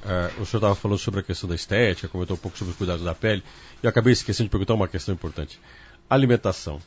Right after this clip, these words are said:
Hoje a gente come muito produto industrializado, a gente tem aí uma vida corrida. Isso acaba tendo consequências na pele também?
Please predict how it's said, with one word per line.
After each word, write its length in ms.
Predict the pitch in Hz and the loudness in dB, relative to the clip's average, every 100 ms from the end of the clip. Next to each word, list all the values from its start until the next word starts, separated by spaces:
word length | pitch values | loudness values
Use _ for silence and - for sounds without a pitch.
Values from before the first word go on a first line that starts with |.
| - | -8
Hoje 180 | 110 | -2
a 40 | 110 | 0
gente 240 | 107 - | 0 -4
come 320 | - 101 98 | -4 0 2
muito 340 | 92 98 120 - | 2 2 0 0
produto 320 | 98 90 - | -4 -4 -6
industrializado, 840 | 85 - 90 76 73 85 87 82 | -8 -8 -8 -6 -4 -2 -2 -4
a 40 | 80 | -8
gente 220 | 80 - | -12 -10
tem 160 | 90 87 | -6 -4
aí 80 | |
uma 160 | 87 82 | -2 -4
vida 360 | 82 82 78 87 - - - - - - | -4 -4 -4 -8 -16 -20 -20 -20 -20 -8
corrida. 540 | - 90 104 104 95 - | -2 0 2 2 0 -2
Isso 180 | 180 170 | 0 2
acaba 280 | 147 143 113 | 2 4 2
tendo 160 | 107 | 2
consequências 520 | 95 95 90 90 82 76 | 0 -2 -2 -4 -4 -6
na 120 | 82 | -8
pele 240 | 85 76 | -8 -8
também? 320 | 82 76 76 | -8 -6 -8